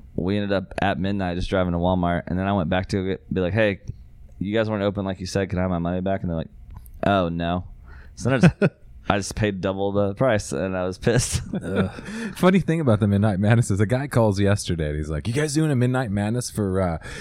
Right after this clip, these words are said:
Speaker 3: Calypso Protocol?" And I'm like, "What the fuck is that?" <laughs> Like, <laughs> and
Speaker 1: No.
Speaker 3: then I'm, so I'm like,
Speaker 1: Just good games,
Speaker 3: I, I
Speaker 1: usually.
Speaker 3: put the phone, I'm like, "We're doing a Midnight Madness for Calypso?" And we're like, and my bo-, my boss is like, "No."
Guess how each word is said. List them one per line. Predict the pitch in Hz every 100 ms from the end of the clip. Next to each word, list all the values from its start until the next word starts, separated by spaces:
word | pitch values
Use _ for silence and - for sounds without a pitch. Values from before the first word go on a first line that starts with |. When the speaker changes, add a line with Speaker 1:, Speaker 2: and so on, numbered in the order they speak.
| - - -
Speaker 3:
Calypso | 117 110 113 127 107
Protocol?" | - 113 120 117 117 120
And | 98
I'm | 92
like, | 95 85 - - - - - - - -
"What | 123
the |
fuck | 123 135 117
is | 92
that?" | 117 - - -
<laughs> | - - - -
Like, | - -
<laughs> | - - 196 - 180 - 156 - 147 -
and | 254
Speaker 1:
No. | 165 110
Speaker 3:
then | 165 165 160
I'm, | 147
so | - 147
I'm | 143
like, | 139 127 - -
Speaker 1:
Just | 123 -
good | 110 107
games, | 117 127
Speaker 3:
I, | 135
I | 135
Speaker 1:
usually. | 131
Speaker 3:
put | 170 147
the | 135
phone, | 151 131
I'm | 123
like, | 101 98 -
"We're | -
doing | 190
a | 190 135
Midnight | 151 151
Madness | - 139 143 -
for | - -
Calypso?" | 107 117 - 135
And | 131
we're | 110
like, | 104 104 - - -
and | 123
my | 117 101
bo-, | - - - -
my | 101
boss | 104 101
is | 95
like, | 90 82 - - - - - -
"No." | 190 156